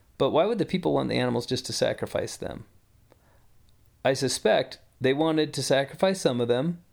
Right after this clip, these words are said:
and they wanted to capture the wealth. And, uh, again, why would they keep the king alive? Well, if the king is like other kings in that area, if he's taken captive, he can be ransomed for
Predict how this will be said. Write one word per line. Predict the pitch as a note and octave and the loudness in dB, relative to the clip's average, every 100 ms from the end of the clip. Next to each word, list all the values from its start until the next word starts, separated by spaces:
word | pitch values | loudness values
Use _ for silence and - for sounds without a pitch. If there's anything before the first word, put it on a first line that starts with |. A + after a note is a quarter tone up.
| _ _ | _ _
and | C#3+ F3+ | -2 0
they | |
wanted | G3 C#3 C3 D#3 | 2 0 0 0
to | - | -2
capture | E3+ C3 G#2 - C#3+ | -2 0 0 0 0
the | D#3 | 2
wealth. | F#3 - - - _ _ _ _ _ _ _ _ _ _ _ _ _ _ - _ _ - | 0 0 -6 -18 _ _ _ _ _ _ _ _ _ _ _ _ _ _ -20 _ _ -4
And, | C#3+ | 0
uh, | D#3 - | 0 -2
again, | - D3 G3 B2 | -2 0 0 2
why | C3+ | 2
would | D3+ D#3+ | 2 0
they | D#3 | -2
keep | - - | -2 -4
the | C3+ | -4
king | - E3+ E3 | -2 -2 0
alive? | - B2 B2 G#2 C#2+ - _ _ _ _ _ _ _ _ _ _ _ _ | 0 0 2 0 -6 -14 _ _ _ _ _ _ _ _ _ _ _ _
Well, | C3 C3+ C#3 - - _ _ _ _ _ _ _ _ _ _ _ - | 0 2 2 0 -6 _ _ _ _ _ _ _ _ _ _ _ -4
if | C3 | -2
the | C3+ C3 | 0 -2
king | E3 D#3+ D#3+ C3+ | 0 0 0 -2
is | C3+ C3 | -2 0
like | C3+ C3+ C3 - | 2 4 2 0
other | C#3+ D3+ | 0 2
kings | C#3+ D3+ C#3+ C3+ | 0 0 0 2
in | C3 | 2
that | C3 | 2
area, | - C#3+ C#3 C#3 C#3 - | 2 2 4 4 4 2
if | C3 - | -2 -2
he's | C3 - | -2 0
taken | D#3 D3+ C3 | 0 0 0
captive, | D#3+ D#3 D3+ A#2+ | 2 2 0 -2
he | C3 | -2
can | C3 | -2
be | B2 | -2
ransomed | A#2 B2 C#3 C3 A2 A2+ | 0 0 0 -2 -4 -2
for | A#2+ A#2 A#2 | 0 0 0